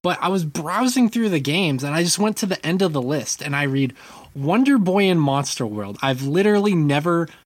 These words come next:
heard of this game. I've never looked at that,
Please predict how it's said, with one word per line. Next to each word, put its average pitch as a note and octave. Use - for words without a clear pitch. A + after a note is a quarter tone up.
heard A#3
of C3+
this B2
game. A2+
I've B2
never C#3
looked C3+
at D3+
that, C#3